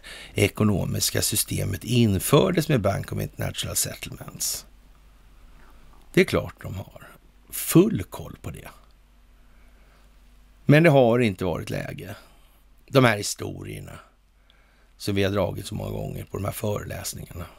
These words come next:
som för övrigt är fantastiskt bra att ni ber era vänner titta titta på, för det innehåller en hel del information som faktiskt är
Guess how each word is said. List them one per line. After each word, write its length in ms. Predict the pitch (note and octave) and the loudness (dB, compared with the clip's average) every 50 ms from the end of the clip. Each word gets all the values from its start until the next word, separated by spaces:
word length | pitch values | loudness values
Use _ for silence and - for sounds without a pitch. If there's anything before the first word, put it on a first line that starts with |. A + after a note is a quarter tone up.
| - - - | -20 -18 -8
som 260 | - - A#2 A#2 A2 | -6 0 2 2 2
för 140 | - - B2 | 4 6 4
övrigt 340 | G#2+ G2 G2+ G#2 G2+ - - | 4 4 4 0 -4 -2 -2
är 100 | F#2+ F#2 - - - - | -4 -4 -4 -12 -20 -10
fantastiskt 640 | - - C3 C3 - C3 B2 F3+ - - G3+ D3+ B2 | 4 4 4 4 6 4 4 4 4 -2 -8 -10 -4
bra 220 | A2+ G#2+ G2 F#2+ | -2 0 0 0
att 60 | G#2 | 0
ni 100 | A2+ G#2 | -2 -4
ber 340 | F#2+ G2 F#2+ G#2 G#2+ G2+ - _ _ - - - - - - | -4 -4 -4 -6 -6 -8 -10 _ _ -20 -20 -20 -20 -14 -4
era 200 | - A2 G2+ G#2 | 0 2 4 4
vänner 280 | A#2 C3 G2+ F#2 F#2 F2 | 6 4 4 2 0 -4
titta 320 | - - F3 D3+ - _ _ _ | 0 2 2 2 0 _ _ _
titta 160 | - - A#3 A3+ | 0 2 2 2
på, 180 | - - G2 | 2 -4 -6
för 100 | - G#2 | -4 -2
det 120 | A2+ A#2+ C3 | 2 4 4
innehåller 600 | E3 E3 A#2 F#2 F#2 F#2+ G#2+ A#2+ F#3 G#3+ A#3 A#3+ | 6 6 4 4 2 2 2 4 4 4 4 4
en 80 | E3+ | 4
hel 220 | C3 C3+ B2 A2 F#2+ | 4 4 2 2 0
del 140 | G2 F#2+ | -2 -2
information 580 | F#2+ G2 F#2 - G#2 G#2+ G2+ - G2+ G#2 G2+ G2 - - - - - - - | -2 -4 -4 -2 -2 -2 -2 0 -2 -4 -4 -6 -8 -12 -20 -20 -20 -14 -2
som 160 | - A#2+ A#2 | 0 2 2
faktiskt 500 | - - G#2 G2+ - - - A2+ - - | 6 4 4 4 2 -4 -8 -8 -6 -6
är 160 | - G2+ F#2+ | -8 -8 -10